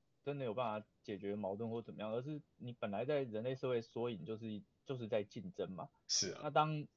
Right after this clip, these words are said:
Speaker 1: 当，当你今天，呃，游戏规则定成这样，有些人是一辈子都赢不了，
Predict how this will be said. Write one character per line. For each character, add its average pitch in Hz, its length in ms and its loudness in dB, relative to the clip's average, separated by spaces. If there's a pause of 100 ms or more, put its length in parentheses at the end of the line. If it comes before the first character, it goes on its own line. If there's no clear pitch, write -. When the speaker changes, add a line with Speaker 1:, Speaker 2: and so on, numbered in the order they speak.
(120)
Speaker 1:
当， 160 260 0
当 160 220 6
你 135 40 0
今 139 160 -2
天， 147 340 2
呃， 110 200 0
游 117 100 0
戏 135 120 -4
规 135 120 6
则 127 120 6
定 123 260 0
成 104 220 -2
这 120 80 4
样， 110 160 0
有 98 100 -2
些 131 160 -2
人 110 140 -2
是 117 340 -6
一 110 80 -14
辈 117 180 -6
子 104 60 -6
都 98 80 2
赢 92 180 -8
不 113 120 -10
了， 92 200 -6